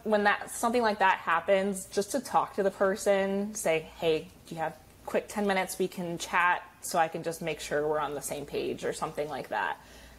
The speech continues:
That way it's just clear from there. Um,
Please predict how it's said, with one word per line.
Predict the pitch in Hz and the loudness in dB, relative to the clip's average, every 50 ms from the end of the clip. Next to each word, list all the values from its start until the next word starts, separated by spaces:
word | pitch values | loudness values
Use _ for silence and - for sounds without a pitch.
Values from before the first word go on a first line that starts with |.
| - - | -14 0
That | - 196 185 156 | 2 2 4 4
way | 185 175 160 160 | 2 2 4 2
it's | 165 165 - - - | 2 0 -2 -8 -8
just | 170 - - - | -8 -8 -8 -10
clear | - - 170 156 156 151 151 147 151 165 - - | -4 -2 0 2 4 4 4 4 2 -4 -10 -6
from | - 165 160 | -6 -4 -2
there. | 151 151 151 151 151 151 156 160 - - - - - - - | -2 -2 -2 -2 -2 -2 -4 -4 -6 -16 -20 -20 -20 -12 -4
Um, | - 135 151 151 135 - | -2 0 0 0 -2 -4